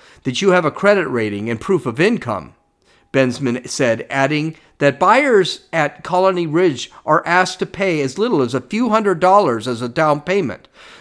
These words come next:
The loan is directly from the developer, bypassing traditional mortgages, a-,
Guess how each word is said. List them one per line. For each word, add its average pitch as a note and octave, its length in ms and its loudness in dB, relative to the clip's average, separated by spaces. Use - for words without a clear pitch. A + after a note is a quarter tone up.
The D#3 140 6
loan G3 260 8
is G3+ 140 -2
directly D#3 640 0
from F#3+ 480 0
the B3 60 -6
developer, E3 760 0
bypassing F3+ 600 0
traditional F3 600 0
mortgages, A3 840 0
a-, D#3 360 2